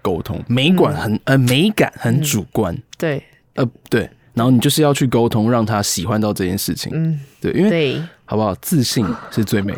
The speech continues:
Speaker 1: 的。<laughs> 哇，哎，有没有把我的金句传授，交，交给你？
Speaker 2: 可以，这可以，自信，对。
Speaker 1: 那就是，所以他没有暴走？
Speaker 2: 没有，
Speaker 1: 就算你觉得自己的小失误。
Speaker 2: 没有。我后来就有跟他说，我后面就有帮你修比较短，跟我们刚开始沟通的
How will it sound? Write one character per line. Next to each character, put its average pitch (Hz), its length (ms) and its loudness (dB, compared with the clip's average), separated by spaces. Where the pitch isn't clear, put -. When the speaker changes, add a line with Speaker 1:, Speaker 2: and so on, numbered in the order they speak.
Speaker 1:
的。 - 200 -10
<laughs> 440 520 2
哇， 208 760 4
哎， 165 260 -2
有 143 60 0
没 151 80 2
有 160 100 2
把 151 160 2
我 151 100 4
的 139 60 4
金 151 200 2
句 156 220 4
传 127 240 2
授， 151 140 2
交， 151 260 2
交 151 220 2
给 120 160 2
你？ 104 100 0
Speaker 2:
可 233 160 4
以， 214 220 0
这 214 120 -4
可 190 160 -2
以， 151 100 -2
自 - 200 -4
信， 170 260 -4
对。 147 320 -6
Speaker 1:
那 180 160 2
就 240 100 -2
是， 226 160 0
所 208 160 4
以 - 20 4
他 170 220 2
没 175 200 2
有 120 60 4
暴 117 140 0
走？ - 180 -6
Speaker 2:
没 202 120 -4
有， 262 80 0
Speaker 1:
就 269 40 2
算 190 180 6
你 135 80 6
觉 120 120 4
得 127 60 6
自 143 120 0
己 131 60 4
的 110 160 4
小 - 260 -2
失 135 280 2
误。 135 100 6
Speaker 2:
没 131 60 2
有。 131 60 -2
我 220 100 0
后 294 160 2
来 262 100 4
就 277 120 0
有 220 80 2
跟 202 100 0
他 190 180 0
说， 185 300 0
我 170 80 2
后 202 160 -2
面 190 300 0
就 202 140 -2
有 175 60 0
帮 175 160 -4
你 165 80 -2
修 165 200 -2
比 160 80 -4
较 160 120 -2
短， 143 220 -4
跟 185 160 -2
我 190 80 0
们 151 240 -2
刚 175 160 -4
开 180 140 -2
始 175 100 -8
沟 165 180 -4
通 165 160 -2
的 156 140 -4